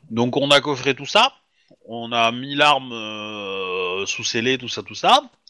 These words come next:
Euh, là sont arrivés les renforts, les machins, euh, tout ce qu'il fallait pour, euh, pour, euh, apaiser et ramasser les morceaux, tout ça. Voilà. Et donc,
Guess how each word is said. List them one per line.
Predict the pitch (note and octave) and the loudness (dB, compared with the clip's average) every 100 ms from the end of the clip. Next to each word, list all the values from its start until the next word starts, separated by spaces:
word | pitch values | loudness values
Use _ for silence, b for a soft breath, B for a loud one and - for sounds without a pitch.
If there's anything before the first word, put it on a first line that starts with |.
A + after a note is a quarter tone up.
| B B B B B B B B - | B B B B B B B B -6
Euh, | A#2+ A#2+ | -2 4
là | E3 | 4
sont | E3 D#3 | 4 -2
arrivés | C#3+ C#3 B2 C3+ D3+ | 0 0 -2 -2 -2
les | D3+ | 0
renforts, | C3 A#2 A#2 C#3+ C#3+ | 0 -2 -4 -2 -2
les | C#3 | -2
machins, | A#2+ A#2 C#3 | -4 -2 -2
euh, | C#3 C#3 C#3 C3 A2 G#2 | -4 -6 -4 -4 -4 -4
tout | G2+ B2 | -6 -8
ce | |
qu'il | - A#2+ | -8 -6
fallait | A#2+ A2+ C3 | 0 2 2
pour, | B2+ A#2+ A#2 G2 | -2 -6 -4 -2
euh, | F#2+ F#2 F2+ F2+ b b b b b | 0 -2 -4 -8 b b b b b
pour, | - G2+ F2+ | -4 0 2
euh, | F2 E2 | 2 0
apaiser | E2+ F2 G#2+ G#2+ | -2 -2 -4 2
et | A#2+ | 4
ramasser | G#2 F2 F2+ G2+ F2 A#2 | 4 2 0 0 -2 -2
les | A2+ | 0
morceaux, | A2 - A#2+ G#2+ | 0 0 -4 -6
tout | A2 | 0
ça. | D#3 G3 B3+ - _ - B B B | 4 4 2 -4 _ -20 B B B
Voilà. | G2 G#2 G#2 D#3+ - _ _ _ _ _ - - B B B B B | 2 4 6 4 2 _ _ _ _ _ -12 -12 B B B B B
Et | F#3+ | 4
donc, | A#3+ F3+ - | 4 2 -2